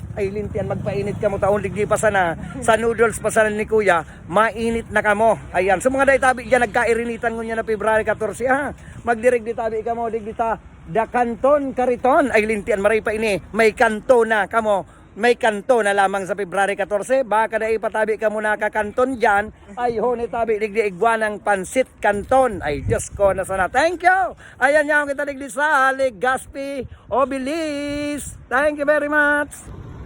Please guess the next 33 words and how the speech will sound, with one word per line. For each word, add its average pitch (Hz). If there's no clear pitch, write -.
Oh, 285
guys, 311
barakal 285
na 311
ka 311
mo! 311
Matigli 254
na 269
ka 262
mo 262
kay, 247
ah, 240
Kuya 233
Pagnahiling 220
nito 208
ang 202
gwapong 196
ini. 202
Lindian 185
mga 185
masiramonan 180
sa 165
iyang 170
luto. 175
Sabaw 190
pa 196
sana. 190
Ay, 180
Diyos 180
ko! 294
Sabaw -
pa -
sana. 240